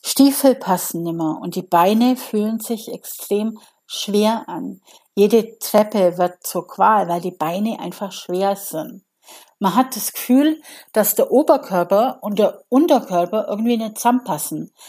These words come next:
da die Hüften und die Beine erheblich dicker und unproportional sind. Ich hab mir das früher immer vorgestellt wie so, so eine Barbie-Puppe, die <laughs> falsch zusammengeschraubt ist. Irgendwo.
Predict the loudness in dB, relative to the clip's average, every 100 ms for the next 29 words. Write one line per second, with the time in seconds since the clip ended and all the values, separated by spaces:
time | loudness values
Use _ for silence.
0 | -20 _ 2 2 2 0 -2 -2 -4 -4
1 | -4 0 2 2 0 -2 -2 -2 -2 -6
2 | -4 -4 0 0 0 -8 -6 -4 -4 -4
3 | -6 -6 -6 -8 -6 -6 -6 -8 -8 -12
4 | _ _ -20 -20 _ 0 2 2 -2 -4
5 | -6 -6 0 2 2 -2 _ _ _ _
6 | _ _ 0 0 2 0 0 -2 -2 -4
7 | -8 -8 -10 _ -20 _ -10 -4 -2 -2
8 | 0 2 2 0 0 -4 -4 -6 -6 -8
9 | -8 _ _ _ 0 0 2 -2 -4 0
10 | 2 2 -2 -4 -2 -2 -2 -12 -20 _
11 | -4 -2 -4 -8 _ -20 -20 -20 -20 _
12 | _ _ _ _ _ _ _ _ _ _
13 | 0 2 0 0 0